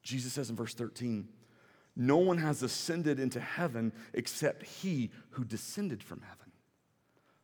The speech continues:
the Son of Man. And Moses lifted up the serpent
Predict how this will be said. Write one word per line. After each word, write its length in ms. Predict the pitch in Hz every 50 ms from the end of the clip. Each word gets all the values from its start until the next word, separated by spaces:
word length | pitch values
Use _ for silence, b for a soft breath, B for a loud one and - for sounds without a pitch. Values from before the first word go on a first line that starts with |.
| b b
the 80 | - 107
Son 280 | - - - 156 156 135
of 120 | 107 95
Man. 380 | 107 113 117 113 98 - - - - - _ _ _ _ _ _ _ _ _ _ _ _ _ _ _ _ _ _ _ _ _ _ _ _ _ B B B B B B -
And 240 | 135 127 123 123
Moses 720 | 127 139 151 185 202 180 135 117 113 107 101 98 - - - b b b b b b b
lifted 520 | - 123 135 151 147 147 151 151 139 127 - - -
up 240 | 139 156 165 - -
the 120 | - 113 110
serpent 680 | - - - - - 175 180 170 170 - 120 104 78